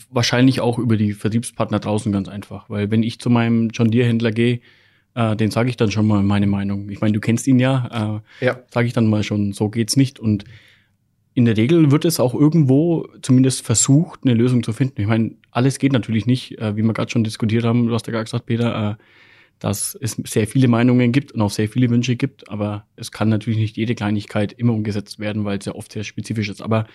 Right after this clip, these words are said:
Speaker 1: es ist auf jeden Fall so, dass man doch irgendwo hingehen kann und zu sagen, „Hey, wir müssen hier mal was ändern, da müssen wir woanders hingehen.“
Speaker 2: Dein Vertriebspartner,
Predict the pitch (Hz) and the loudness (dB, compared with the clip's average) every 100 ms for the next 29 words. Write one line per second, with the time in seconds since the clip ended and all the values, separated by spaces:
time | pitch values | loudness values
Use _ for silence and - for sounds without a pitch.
0 | - - _ _ _ 113 135 123 120 123 | -20 -20 _ _ _ 0 2 2 2 2
1 | 117 110 110 113 110 - _ _ _ _ | 2 2 2 2 0 -10 _ _ _ _
2 | _ - 104 - 117 113 113 - 120 117 | _ -6 -4 2 2 2 0 0 2 4
3 | 110 113 117 107 _ _ 123 131 123 117 | 2 2 0 -4 _ _ 2 2 4 0
4 | 113 113 113 98 104 104 104 107 101 101 | 0 0 0 -2 -4 -4 -2 -4 -2 -4
5 | 104 104 101 104 107 104 101 98 117 110 | -4 -6 -8 -2 -2 0 -4 -4 -4 -2
6 | 101 104 107 110 110 117 110 98 92 - | -6 -8 -8 -8 -6 -8 -10 -12 -14 -18
7 | _ _ _ - - 127 123 131 117 123 | _ _ _ -20 -20 -6 -4 -4 -6 -8
8 | 151 - 139 139 151 151 | -8 -8 -6 -4 -4 -4